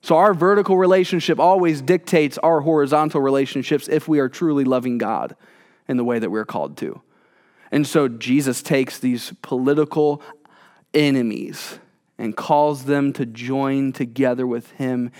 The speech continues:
into a journey of following him. And by the end, <laughs> they both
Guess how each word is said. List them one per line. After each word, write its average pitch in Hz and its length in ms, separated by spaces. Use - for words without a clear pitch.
into 123 400
a 104 60
journey 170 840
of 113 140
following 220 640
him. 240 420
And 127 140
by 131 120
the 127 240
end, 214 380
<laughs> - 100
they 156 200
both 135 580